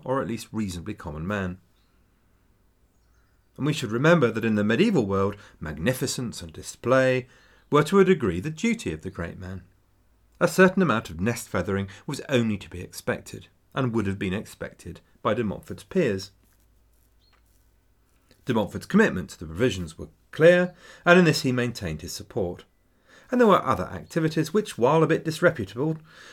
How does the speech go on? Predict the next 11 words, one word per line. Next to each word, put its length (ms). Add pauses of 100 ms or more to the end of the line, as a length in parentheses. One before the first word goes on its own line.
were 100
seen 340
in 160
an 120
entirely 480
positive 440
light 340 (100)
to 100
the 80
medieval 380
mind. 400